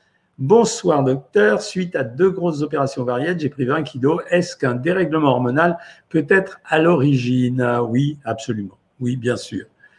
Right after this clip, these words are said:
Euh, j'avais perdu, grâce à vous, <coughs> en deux mille douze, cinquante kilos. Ben, il suffit de reprendre, hein. Vraiment, c'est, euh... Puis-je acheter votre livre à Aix-en-Provence ? Bien sûr. Quelle huile est la meilleure pour la santé ? En fait, c'est l'huile de colza la meilleure, hein.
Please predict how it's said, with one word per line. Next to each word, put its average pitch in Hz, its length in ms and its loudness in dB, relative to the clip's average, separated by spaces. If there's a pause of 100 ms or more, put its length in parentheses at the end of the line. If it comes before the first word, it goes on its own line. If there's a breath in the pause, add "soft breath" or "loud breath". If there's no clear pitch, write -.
(280 soft breath)
Euh, 127 560 6
j'avais 135 380 0
perdu, 139 560 2
grâce 143 280 2
à 131 60 4
vous, 165 300 2 (460 loud breath)
<coughs> - 600 -2
en 143 460 4
deux 135 180 0
mille 151 300 -2
douze, 196 260 2
cinquante 175 540 0
kilos. 135 380 -2 (340 soft breath)
Ben, 135 80 4
il 135 100 4
suffit 147 300 -4
de 143 60 4
reprendre, 110 460 0
hein. 113 100 -2
Vraiment, 123 360 0
c'est, 107 460 0 (600 soft breath)
euh... 107 500 -2 (1040)
Puis-je 143 300 0
acheter 127 300 2
votre 123 280 4
livre 123 240 2
à 107 120 0
Aix-en-Provence ? 110 760 -4
Bien 110 180 -6
sûr. 131 320 0 (380 loud breath)
Quelle 190 260 4
huile 196 180 4
est 170 60 6
la 156 80 2
meilleure 147 280 0
pour 143 140 0
la 127 100 2
santé ? 123 300 -4
En 156 100 4
fait, 143 160 0
c'est 143 120 -4
l'huile 139 220 0
de 120 60 0
colza 113 420 -2
la 90 100 -8
meilleure, 95 380 -12
hein. 120 140 -8